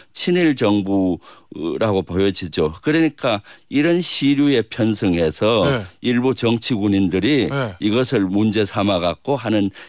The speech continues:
Speaker 1: 이 형태야말로 진짜로 안 좋은 아주 그 의도가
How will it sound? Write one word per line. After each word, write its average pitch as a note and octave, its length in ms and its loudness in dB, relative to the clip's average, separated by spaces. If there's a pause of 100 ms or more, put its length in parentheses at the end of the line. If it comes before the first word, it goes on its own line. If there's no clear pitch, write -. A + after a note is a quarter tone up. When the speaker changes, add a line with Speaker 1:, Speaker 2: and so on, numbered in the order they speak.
(120)
Speaker 1:
이 C3 340 0
형태야말로 G2 960 0
진짜로 D3 520 -2
안 E2+ 200 0
좋은 F#2 340 2 (380)
아주 D3+ 400 0
그 G2 280 2
의도가 G#2+ 640 0